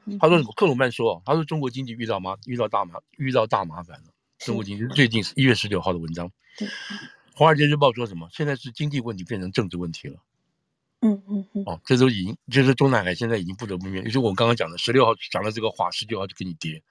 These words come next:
Speaker 2: 然后二十号你要提出，二十号要提出一些振兴设施，然后到前天又提出要降，降息两码，等等这些措施都出来了，结果呢？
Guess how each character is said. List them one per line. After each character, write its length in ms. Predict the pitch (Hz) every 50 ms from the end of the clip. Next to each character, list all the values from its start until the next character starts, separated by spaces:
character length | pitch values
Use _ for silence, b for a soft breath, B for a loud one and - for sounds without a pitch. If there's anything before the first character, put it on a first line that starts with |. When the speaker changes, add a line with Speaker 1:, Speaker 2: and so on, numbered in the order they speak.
| _ _ -
Speaker 2:
然 140 | - 95 117
后 40 | -
二 80 | 135
十 140 | 110 104 104
号 140 | 104 107 92
你 60 | 82
要 120 | 90 95
提 180 | 90 - - 92
出， 240 | 87 - 101 101 101 b b b b b b b b b b
二 100 | - 127
十 100 | 107 104
号 100 | 104 107 104
要 80 | 104
提 180 | 90 - - 92
出 160 | 87 101 101
一 60 | 95
些 160 | 90 104 98
振 180 | 92 - 110 95
兴 200 | 82 - 95 95
设 200 | 92 - 110 95
施， 300 | 82 - - 90 87 92 -
然 140 | - 104 101
后 80 | 110
到 120 | 113 120 110
前 220 | - - 98 104
天 200 | 101 127 123 131 - b b b b b b
又 100 | 131 117
提 160 | - - 101
出 120 | 90 113 113
要 80 | 107 95
降， 260 | - - 104 92 85 90
降 200 | - - 117 101
息 200 | 87 - - 95
两 160 | 87 87 82
码， 140 | 95 92 - - _ _ _ _ _ _ _ _ _ _ _ _ _ _ _ _ _ _ _ _ _ _ _ _ _ _
等 180 | - 139 151 165
等 100 | 156 123
这 100 | 104 135
些 60 | 131 123
措 220 | - - - 127
施 120 | 107 - 117
都 120 | 113 107
出 160 | 104 - -
来 120 | 95 80 78
了， 100 | 76 78
结 140 | - - 113
果 100 | 117 98
呢？ 100 | 92